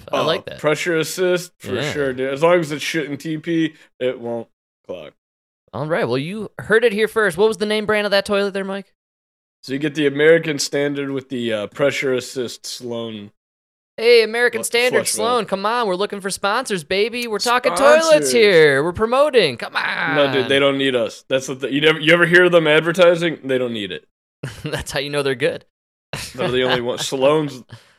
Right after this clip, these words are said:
Speaker 2: they're kinda got a competitor, Zern, right now, but
Speaker 1: Yeah.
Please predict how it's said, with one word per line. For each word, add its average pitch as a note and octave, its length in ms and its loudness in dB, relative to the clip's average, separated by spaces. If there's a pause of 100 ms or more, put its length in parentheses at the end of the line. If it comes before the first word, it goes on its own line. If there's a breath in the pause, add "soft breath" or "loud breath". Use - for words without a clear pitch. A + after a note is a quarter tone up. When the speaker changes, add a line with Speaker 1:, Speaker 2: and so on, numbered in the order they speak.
(920 soft breath)
Speaker 2:
they're C3 140 -12
kinda F3 240 4
got D3+ 180 6
a C#3 40 4
competitor, B2 560 0
Zern, A#2 460 -8
right F#2+ 180 -10
now, F2+ 260 -12
but E2+ 200 -8
Speaker 1:
Yeah. G#2+ 340 -8